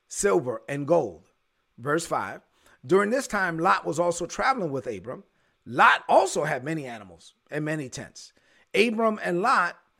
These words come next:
had so many animals that the land could not support both of them together." Why? Because he was never supposed to be there.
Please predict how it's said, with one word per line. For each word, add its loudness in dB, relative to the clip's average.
had -4
so 2
many -2
animals -8
that -4
the -6
land -4
could -8
not -4
support -4
both -2
of -10
them -8
together." -4
Why? -2
Because -6
he -4
was -6
never -4
supposed 0
to -10
be -4
there. -6